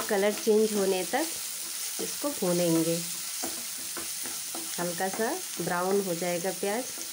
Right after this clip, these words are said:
तब तक हम इसको भूनेंगे। मैंने एक मीडियम साइज़ का प्याज, एक इंच अदरक का टुकड़ा, तीन हरी मिर्च और पाँच छः लहसुन का कली, और इसको हम पेस्ट बना लेंगे।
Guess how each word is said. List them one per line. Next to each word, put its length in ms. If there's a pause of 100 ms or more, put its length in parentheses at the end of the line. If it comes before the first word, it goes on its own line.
(200)
तब 180
तक 200
हम 80
इसको 360
भूनेंगे। 600 (3000)
मैंने 260
एक 180
मीडियम 360
साइज़ 400
का 120
प्याज, 440 (580)
एक 200
इंच 180
अदरक 380
का 80
टुकड़ा, 420
तीन 260
हरी 260
मिर्च 380
और 220
पाँच 280
छः 100
लहसुन 400
का 100 (100)
कली, 260 (500)
और 80
इसको 260
हम 240 (140)
पेस्ट 300
बना 260
लेंगे। 380